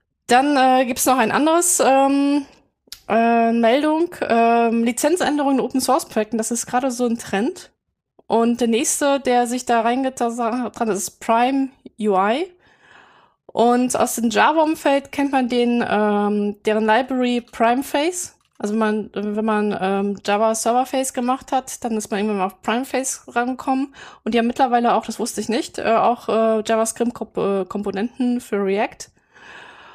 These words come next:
Und, äh, ja, die haben ihre Lizenz geändert, ist nicht mehr, äh, keine Open-Source-Lizenzen, sondern, ähm, ja, eine eigene Lizenz. Das heißt, in Bedingungen, wenn ihr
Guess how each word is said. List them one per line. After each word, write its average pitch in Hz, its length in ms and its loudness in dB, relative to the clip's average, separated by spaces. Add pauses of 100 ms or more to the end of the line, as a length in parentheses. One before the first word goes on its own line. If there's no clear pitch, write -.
(260)
Und, 285 420 2
äh, 269 200 6
ja, 247 300 2 (120)
die 233 80 2
haben 277 140 4
ihre 262 180 2
Lizenz 277 360 -2
geändert, 294 340 0
ist 262 140 -2
nicht 262 120 -4
mehr, 233 480 2
äh, 208 300 0
keine 214 180 2
Open-Source-Lizenzen, 262 880 -2
sondern, 214 500 -2
ähm, 196 560 -2 (360)
ja, 190 140 -4
eine 196 160 0
eigene 277 220 2
Lizenz. 247 420 -2
Das 208 180 -4
heißt, 208 300 -2
in 208 180 -2
Bedingungen, 240 460 -2
wenn 208 160 0
ihr 202 320 2